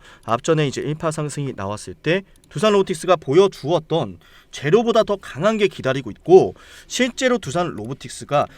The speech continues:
이월 십사일 날 기업 발표 나오면서 실적 발표 나오면서 어떤 이야기가 있었습니까? 실적 발표 나올 때 "우리 매출 성장하고 있다. 그런데 매출은 성장하고 있으나 영업이익이 너무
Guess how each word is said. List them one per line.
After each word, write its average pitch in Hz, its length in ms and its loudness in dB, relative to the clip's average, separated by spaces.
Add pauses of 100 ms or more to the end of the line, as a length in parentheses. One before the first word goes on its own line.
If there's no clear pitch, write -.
(120)
이월 202 320 2
십사일 233 500 2
날 233 240 8 (140)
기업 185 320 2
발표 180 300 0
나오면서 101 480 -6 (220)
실적 - 500 0
발표 202 240 2
나오면서 120 220 -2
어떤 220 420 2
이야기가 123 360 2
있었습니까? 95 480 -10 (300)
실적 269 460 2
발표 254 240 4
나올 143 180 2
때 139 320 -4 (240)
"우리 220 220 2
매출 175 240 0
성장하고 240 480 0
있다. 113 360 -6 (280)
그런데 185 520 4 (320)
매출은 247 600 0
성장하고 226 760 2
있으나 147 560 0 (240)
영업이익이 165 720 2
너무 117 340 -8